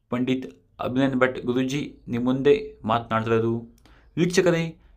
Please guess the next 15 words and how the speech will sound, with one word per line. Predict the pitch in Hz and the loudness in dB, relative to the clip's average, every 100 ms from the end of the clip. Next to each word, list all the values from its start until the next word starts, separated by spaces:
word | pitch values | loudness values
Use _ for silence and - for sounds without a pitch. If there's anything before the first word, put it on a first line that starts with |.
| - | -6
ಇವತ್ತು | 127 131 - 131 - | -2 -2 -4 -8 -4
ಈ | 131 | -2
ಒಂದು | 135 117 | 0 0
ಸಂಚಿಕೆಯಲ್ಲಿ | 117 - 170 156 | -2 0 2 2
ನಿಮಗೆ | 151 156 139 139 - - | 2 0 0 -4 -18 -6
ಏನಪ್ಪ | 123 147 156 165 160 - - | 0 0 2 2 2 -2 -6
ತಿಳಿಸ್ತಾ | 135 139 156 | -4 -2 -2
ಕೊಡ್ತೀನಿ | 127 139 120 131 | -2 -4 -2 -2
ವೀಕ್ಷಕರೇ, | 127 - 143 107 113 - _ _ _ _ _ _ _ _ - | -2 0 0 0 -2 -8 _ _ _ _ _ _ _ _ -2
ಕೊಳ್ಳೇಗಾಲದ | 120 131 151 131 127 127 143 | 0 2 2 2 0 -2 -6
ಸ್ವಾಮಿ | - 117 113 143 | -6 -4 -2 -2
ವಶೀಕರಣ, | 147 - - 127 113 113 107 - _ _ _ _ - | -4 -8 -8 -4 -4 -4 -6 -10 _ _ _ _ -8
ಗಂಡ | 117 131 135 | -4 -2 -2
ಹೆಂಡತಿ | 113 113 117 117 101 - - | 0 -2 -2 -4 -6 -8 -14
ಪ್ರೇಮಿಗಳೇ | - 123 131 127 117 113 113 | -4 -2 0 0 -2 -2 -6